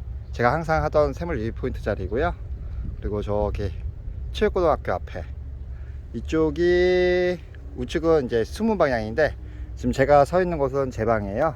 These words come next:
제 방 딱 중간. 아, 여기는 제가 온다 온다 하면서 촬영을 안, 안 했던 곳이에요. 한번 오늘은 큰맘 먹고 제 방 중간에서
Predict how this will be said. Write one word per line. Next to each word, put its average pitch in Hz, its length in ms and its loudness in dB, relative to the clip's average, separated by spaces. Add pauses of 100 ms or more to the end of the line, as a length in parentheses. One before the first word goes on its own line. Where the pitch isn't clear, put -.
제 - 120 -2
방 107 120 2
딱 - 220 -10
중간. 127 340 4 (1400)
아, 104 420 -2 (1080)
여기는 180 840 8
제가 147 440 6
온다 147 240 8
온다 151 240 8
하면서 170 360 4 (1700)
촬영을 214 420 6
안, 131 260 4
안 147 160 8
했던 170 280 2
곳이에요. 123 420 4 (720)
한번 180 380 6 (200)
오늘은 185 400 10 (840)
큰맘 190 240 0
먹고 151 260 4 (2500)
제 139 100 4
방 131 160 10
중간에서 135 480 4